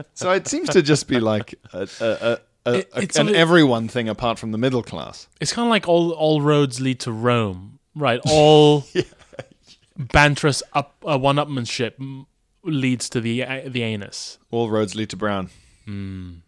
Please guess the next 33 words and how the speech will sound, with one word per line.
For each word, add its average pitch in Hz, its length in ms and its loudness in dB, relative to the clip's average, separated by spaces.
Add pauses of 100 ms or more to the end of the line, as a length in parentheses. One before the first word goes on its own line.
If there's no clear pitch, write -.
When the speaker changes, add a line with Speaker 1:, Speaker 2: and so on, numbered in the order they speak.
Speaker 2:
mm. 104 180 -10
Speaker 1:
I 110 40 -8
think 135 200 -4
you're 117 100 4
right. 110 280 2 (140)
Speaker 2:
Yeah. 104 360 -8 (380)
Speaker 1:
And 117 100 0
I 123 60 2
think 131 200 -4
it's 135 140 -4
only 139 240 2
people 120 280 -2
who've 117 100 0
been 110 140 -2
raised 113 240 -2
to 107 60 -8
be, 104 100 -4
like, 95 200 -4 (720)
good 294 220 -2
boys 73 360 -4 (160)
in 143 80 -6
the 185 80 -2
suburbs 110 640 -2 (520)
Speaker 2:
Yeah. 113 180 -2
Speaker 1:
who 98 60 -6
don't 127 280 2
do 90 120 -8
it. - 160 -14 (960)
I 110 60 -14
think 104 160 -8
the 104 60 -6
blue 120 260 2
collar 95 520 -4